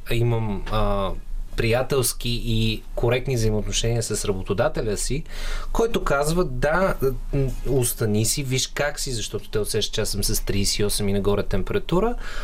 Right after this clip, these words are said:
От другата страна обаче, отивайки по каналния ред да си взема болничен, защото моят личен лекар казва: „Ми, м,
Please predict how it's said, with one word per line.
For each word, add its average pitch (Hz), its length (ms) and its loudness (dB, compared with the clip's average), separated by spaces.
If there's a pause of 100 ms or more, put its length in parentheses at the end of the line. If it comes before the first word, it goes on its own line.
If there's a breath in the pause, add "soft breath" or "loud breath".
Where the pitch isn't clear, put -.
(160 loud breath)
От 190 80 2
другата 202 300 4
страна 156 360 0
обаче, 156 280 0
отивайки 131 400 -2
по - 140 -4
каналния 113 520 2
ред 113 280 -2
да 104 380 2 (340 loud breath)
си - 140 0
взема 98 300 2
болничен, 135 560 2
защото 104 460 0
моят 98 300 0
личен 107 280 2
лекар 104 280 0
казва: 101 420 0
„Ми, 92 240 0 (160)
м, 95 360 2